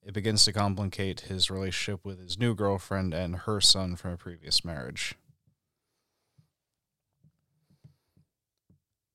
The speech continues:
Uh, the only real issue I would say with Puka is that I think on the first time watching, the ending really confused me.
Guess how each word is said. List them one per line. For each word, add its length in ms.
Uh, 300
the 260
only 280
real 200
issue 300
I 40
would 140
say 140
with 160
Puka 300
is 260
that 140
I 100
think 300
on 80
the 80
first 320
time 240
watching, 500
the 220
ending 340
really 380
confused 580
me. 240